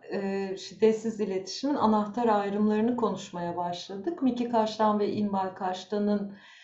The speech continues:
e, bizim toplumumuza hediye ettiği Marshall Rosenberg'in, e, şiddetsiz iletişimin anlı-,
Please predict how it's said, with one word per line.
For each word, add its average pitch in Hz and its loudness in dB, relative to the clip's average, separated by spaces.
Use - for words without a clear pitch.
e, 185 -2
bizim 208 0
toplumumuza 202 0
hediye 190 -2
ettiği 185 -2
Marshall 185 -2
Rosenberg'in, 180 -4
e, 170 -8
şiddetsiz 185 -6
iletişimin 196 -4
anlı-, 175 -4